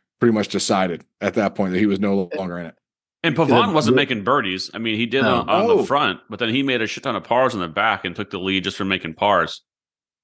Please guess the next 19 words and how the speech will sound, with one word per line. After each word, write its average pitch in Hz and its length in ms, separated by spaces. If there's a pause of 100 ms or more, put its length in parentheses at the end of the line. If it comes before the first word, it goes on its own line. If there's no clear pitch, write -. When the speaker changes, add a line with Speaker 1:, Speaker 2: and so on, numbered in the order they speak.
Speaker 3:
They, 127 100
Speaker 1:
Yeah, 123 60
Speaker 3:
they 120 200
Speaker 1:
Pavon 160 120
Speaker 3:
kept 190 160
Speaker 1:
bogeyed 170 300
Speaker 3:
talking 135 160
about 101 320
Speaker 1:
seventeen 156 260
and 127 200
birdied, 131 560
uh, 117 300
eighteen, 123 460
but 110 100
he 110 80
did 123 420
make 123 240
birdies 117 360
on 107 240